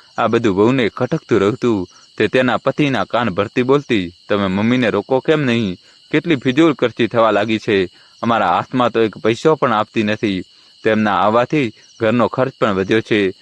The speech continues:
વહુની આ વાત સાંભળીને અમિત કોમલબેન પાસે આવ્યો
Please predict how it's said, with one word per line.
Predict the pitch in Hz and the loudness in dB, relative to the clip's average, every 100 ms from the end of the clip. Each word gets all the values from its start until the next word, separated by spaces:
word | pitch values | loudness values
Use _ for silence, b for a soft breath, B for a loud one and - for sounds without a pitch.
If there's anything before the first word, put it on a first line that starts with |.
| b b | b b
વહુની | 127 131 123 120 | 0 0 0 0
આ | 98 | 2
વાત | 101 104 | 0 0
સાંભળીને | 107 117 110 123 143 127 98 _ - | -4 -2 0 0 0 -2 -6 _ -6
અમિત | 113 107 | -2 -2
કોમલબેન | - 120 127 117 107 | 0 2 2 0 -2
પાસે | 104 104 101 | -2 -2 -2
આવ્યો | 107 135 110 | 2 2 0